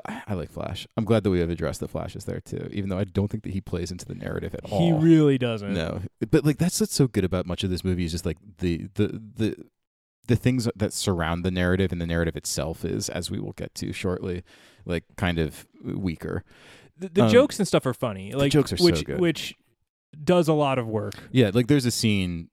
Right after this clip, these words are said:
Speaker 1: th-, during this when they're all, like, exploring Venice, and, uh, Martin Starr is out there, like, uh,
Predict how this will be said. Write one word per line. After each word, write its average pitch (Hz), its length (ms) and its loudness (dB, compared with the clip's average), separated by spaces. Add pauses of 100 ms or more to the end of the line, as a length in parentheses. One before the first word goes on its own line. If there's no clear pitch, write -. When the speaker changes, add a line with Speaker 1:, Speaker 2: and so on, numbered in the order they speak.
Speaker 1:
th-, 95 160 -4
during 90 300 2
this 82 160 0
when 98 80 0
they're 95 140 4
all, 90 120 4
like, 85 140 0
exploring 85 800 -4
Venice, 87 500 -2
and, 82 420 -2
uh, 85 220 0
Martin 82 260 -2
Starr 80 400 0
is 76 160 -2
out 78 220 -4
there, 80 260 0
like, 78 400 -4 (100)
uh, 73 360 -6